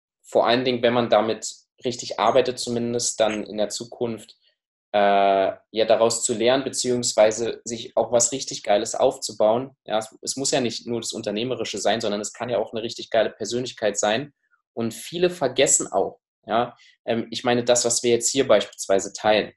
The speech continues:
ja, unsere Story. Viele vergessen, dass sie mit einer Geschichte extrem viel verändern können, dass sie für eine andere Person neue Steine widerlegen.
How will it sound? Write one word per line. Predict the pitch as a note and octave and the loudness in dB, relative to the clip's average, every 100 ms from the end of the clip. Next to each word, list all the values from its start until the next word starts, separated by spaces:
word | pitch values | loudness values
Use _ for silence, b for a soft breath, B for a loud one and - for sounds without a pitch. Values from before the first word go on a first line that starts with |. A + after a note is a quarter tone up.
| - | -4
ja, | G#2 | -2
unsere | F#2 G#2+ A2 | -2 -2 0
Story. | - - B2 A2 - _ _ _ _ _ | 2 6 6 6 0 _ _ _ _ _
Viele | - - F3+ F3 | -10 -2 2 2
vergessen, | C#3 B2 B2+ D#3 D3 D#3 D#3 | 2 4 4 4 4 0 0
dass | A#2+ - | -2 0
sie | |
mit | B2 B2 | -2 0
einer | A2+ A#2 | 0 0
Geschichte | A#2 - D3 C#3+ - D3+ | -2 -2 0 -2 -2 -2
extrem | A#2+ - - - C3 C#3 D3 D3 | -2 0 0 2 2 4 0 -4
viel | - - C3 C3 C3 - | -10 -10 0 0 0 -2
verändern | - A#2+ C3 B2 | 0 2 2 0
können, | - F#2+ F#2 _ _ _ - | -4 -8 -10 _ _ _ 0
dass | A#2 | 0
sie | A#2+ | 2
für | B2+ B2+ | 0 2
eine | A#2 A#2 | 2 2
andere | A#2+ D3 D#3+ | 2 2 0
Person | - A2+ A#2 B2+ D3+ D#3 _ _ _ | 0 -2 2 2 0 -6 _ _ _
neue | A#2 A#2+ C3+ C#3 C3+ - | 2 4 4 2 0 -8
Steine | - - - A2+ C3 A2+ | -8 -2 2 4 2 0
widerlegen. | G#2+ G2 F#2+ G2 - | 2 2 0 -4 -12